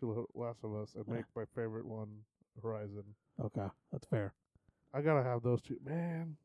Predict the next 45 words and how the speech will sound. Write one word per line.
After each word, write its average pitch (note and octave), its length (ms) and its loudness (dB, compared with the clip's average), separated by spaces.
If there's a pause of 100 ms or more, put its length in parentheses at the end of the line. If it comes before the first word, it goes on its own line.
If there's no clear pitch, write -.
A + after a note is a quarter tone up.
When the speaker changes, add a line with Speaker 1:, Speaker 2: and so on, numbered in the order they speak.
(120)
Speaker 1:
But B2+ 100 0
I've B2+ 140 4
had D#3 180 8
a D3+ 60 8
lot D3 180 10
of C#3+ 120 8
fun C#3 160 8
in A#2+ 80 4
Spider-Man, A#2 640 2
too. C3+ 80 4
Speaker 2:
<laughs> C3+ 100 6
Yeah, C3 220 6 (120)
Spider-Man C#3+ 380 8
was B2 80 4
really B2+ 140 2
fun, C3 220 -6
too. B2+ 220 -2 (100)
Speaker 1:
Yeah. A#2+ 360 2 (580)
This C#3+ 120 4
is C#3+ 60 2
tough. D3 220 12 (420)
Speaker 2:
Yeah, G#2 260 -2 (220)
it's - 100 -2
a D3+ 40 4
Speaker 1:
But D3 240 12
Speaker 2:
tough - 20 -
choice. B2+ 120 8
Speaker 1:
as, D#3+ 220 12 (220)
uh, D3 320 10
it D3 80 10
might D3+ 180 8
change C#3+ 280 2
later, A#2+ 300 2
but A#2 220 0
as C3+ 220 8
of C#3+ 140 10
Speaker 2:
Yeah. C3+ 60 6
Speaker 1:
now, B2+ 320 4 (380)
game D3+ 180 10
of D#3+ 100 12
the D3+ 80 12
decade, A#2+ 600 6 (260)
Last C3 320 6
of B2+ 100 10
Us, B2+ 320 4